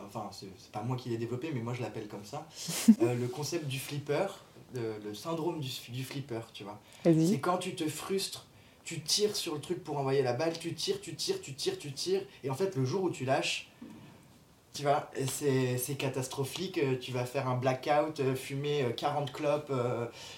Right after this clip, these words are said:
Speaker 1: et nanani et nanana, et tu vois, enfin, c'est, c'est, voilà. Donc, euh, c'est pas viable. Je pense que pour personne, le,
Speaker 2: Mm.
Speaker 1: le syndrome du flipper, ça marche pas.
Speaker 2: Mm.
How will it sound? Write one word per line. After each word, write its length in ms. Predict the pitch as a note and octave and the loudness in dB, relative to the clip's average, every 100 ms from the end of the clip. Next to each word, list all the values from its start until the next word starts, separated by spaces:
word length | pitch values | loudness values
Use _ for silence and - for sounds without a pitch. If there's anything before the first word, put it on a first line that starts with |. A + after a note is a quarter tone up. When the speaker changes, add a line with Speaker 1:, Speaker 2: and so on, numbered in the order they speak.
| - | -4
Speaker 1:
et 240 | C#3+ C#3 | 4 4
nanani 420 | C#3 C#3 B2+ D3+ C#3+ | 4 2 0 0 0
et 40 | |
nanana, 500 | C3 C3 C#3+ D3 C#3 | 0 0 2 4 4
et 100 | B2 | 2
tu 120 | A#2 C3 | -2 2
vois, 180 | C#3 D3 | 6 6
enfin, 220 | - B2 | 4 0
c'est, 280 | - - B2 | 0 0 0
c'est, 280 | A#2+ B2 A2+ | 0 -2 0
voilà. 240 | A#2+ - C3+ | 0 0 -2
Donc, 300 | D3+ D3+ D#3 | -2 -2 2
euh, 340 | C3+ B2+ B2 A#2+ - - | 2 4 2 0 -6 -12
c'est 220 | - F#3 | -4 0
pas 140 | E3 C#3+ | 2 2
viable. 320 | C3 A2+ G#2+ - A#2 | 2 0 -2 -12 -6
Je 140 | C#3 | -4
pense 240 | C#3 D3+ | -4 -4
que 100 | - | -4
pour 180 | C3 C3 | -6 -6
personne, 480 | - E3 - D#3 C#3 | -6 -4 -2 -2 -2
le, 380 | B2 A#2+ A#2+ G3+ | -4 -4 2 2
Speaker 2:
Mm. 20 | G3 - | 2 -6
Speaker 1:
le 60 | C3+ | -6
syndrome 360 | C3+ C#3 C#3 C3 | -2 -2 -2 -2
du 120 | B2+ | -4
flipper, 260 | C3+ B2+ C3 | -6 -8 -8
ça 120 | B2+ | -8
marche 280 | A2+ - A#2+ | -8 -8 -4
pas. 120 | - | 0
Speaker 2:
Mm. 120 | F#3+ | 2